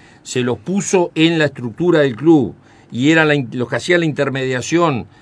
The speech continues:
con el ministerio, eh, fue creo que en la época de, de Ricardo.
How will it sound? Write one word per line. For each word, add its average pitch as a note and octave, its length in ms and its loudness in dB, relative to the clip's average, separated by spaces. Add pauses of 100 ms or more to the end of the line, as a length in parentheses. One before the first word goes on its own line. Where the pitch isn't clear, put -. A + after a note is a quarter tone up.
(260)
con D3+ 200 6
el C3+ 120 0
ministerio, C3+ 680 2 (1300)
eh, F2+ 440 -10
fue E3+ 200 -2
creo D3+ 200 0
que A2 80 -6
en G#2+ 60 -6
la A2 140 -4
época A#2+ 360 -6
de, G#2 180 -8
de G#2 140 -6
Ricardo. G#2 480 -8